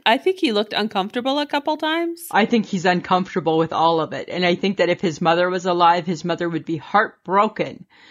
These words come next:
Speaker 2: that this has happened. And not because of, of, of the fact that she would be thinking, "Oh, this is what happened to me."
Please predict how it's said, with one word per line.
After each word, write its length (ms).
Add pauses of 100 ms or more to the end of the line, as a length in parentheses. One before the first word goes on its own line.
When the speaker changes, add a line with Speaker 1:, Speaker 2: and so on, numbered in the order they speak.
(180)
Speaker 2:
that 200
this 180
has 120
happened. 440 (220)
And 180
not 260
because 640 (800)
of, 340 (240)
of, 580
of 240
the 120
fact 380
that 200
she 200
would 160
be 160
thinking, 460 (200)
"Oh, 140
this 220
is 140
what 120
happened 400
to 120
me." 320